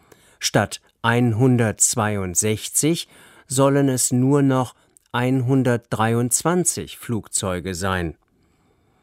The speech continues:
Auch die Fluggesellschaft Qantas Airways aus dem Land Australien hat eine Bestellung zurückgezogen.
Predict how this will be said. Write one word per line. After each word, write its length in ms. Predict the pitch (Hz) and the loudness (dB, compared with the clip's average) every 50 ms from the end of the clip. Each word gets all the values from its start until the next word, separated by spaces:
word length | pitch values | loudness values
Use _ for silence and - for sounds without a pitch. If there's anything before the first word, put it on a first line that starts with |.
| _ _ - - _ - | _ _ -20 -16 _ 0
Auch 260 | 120 131 156 160 - | 2 2 2 0 -2
die 200 | - - 196 180 | -4 -4 -4 -2
Fluggesellschaft 1120 | - - - 170 185 175 - 185 156 131 139 135 135 139 - - 135 127 123 117 - - _ _ _ _ _ _ - | -2 0 2 2 2 4 2 0 2 2 2 2 2 0 0 0 0 -2 -2 -2 -6 -12 _ _ _ _ _ _ -6
Qantas 640 | - 170 175 196 202 - - 101 85 82 - - - | -2 0 2 2 2 0 0 -2 -4 -4 -6 -8 -8
Airways 800 | - 113 110 107 104 104 104 101 98 98 98 95 - - - - _ _ _ _ _ | -8 -6 -4 -2 0 0 0 0 0 0 -2 -2 -4 -6 -6 -8 _ _ _ _ _
aus 260 | - 110 110 104 - | -4 -2 -2 -2 0
dem 180 | - 113 104 107 | 0 2 2 2
Land 340 | 107 110 117 120 123 - - _ _ | 2 2 2 2 0 -2 -4 _ _
Australien 1040 | - 113 113 110 - - - - 131 143 156 156 147 120 101 101 104 101 98 90 80 - - _ _ _ _ _ _ | -2 -2 0 0 0 -2 -2 -2 -2 0 2 0 0 0 0 0 0 0 0 -2 -4 -8 -14 _ _ _ _ _ _
hat 260 | - 113 104 - - - | -4 -4 -4 -4 -6 -8
eine 260 | - 104 107 101 98 | -4 -2 0 0 0
Bestellung 760 | 87 95 92 - - - 120 110 110 113 113 117 117 117 113 - | 0 -2 -4 -4 -2 0 2 4 4 4 4 4 4 2 0 -2
zurückgezogen. 1040 | - - - - 151 131 147 156 - - 113 - - - - 98 90 80 87 80 - | -2 -2 0 2 2 2 2 2 0 -2 -4 -4 -4 -4 -4 -4 -4 -4 -6 -10 -12